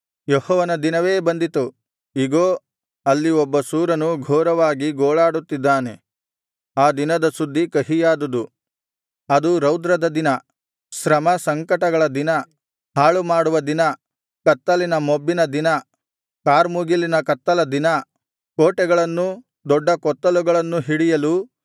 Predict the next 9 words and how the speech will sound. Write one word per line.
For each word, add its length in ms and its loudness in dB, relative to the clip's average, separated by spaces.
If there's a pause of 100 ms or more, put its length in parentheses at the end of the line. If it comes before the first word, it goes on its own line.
(260)
ಆರ್ಭಟಿಸಿ 680 0
ಕೊಂಬೂದುವ 580 0
ದಿನ. 200 -4 (760)
ಯೆಹೋವನಾದ 680 2
ನನಗೆ 500 0
ಜನರು 480 0
ಪಾಪ 300 0
ಮಾಡಿದ 380 -2
ಕಾರಣ, 440 2